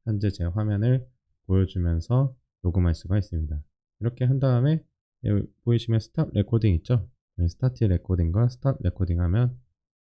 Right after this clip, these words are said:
녹화가, 어, 중단되고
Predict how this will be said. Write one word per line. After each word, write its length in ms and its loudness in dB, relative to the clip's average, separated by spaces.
녹화가, 520 0
어, 100 0
중단되고 680 -2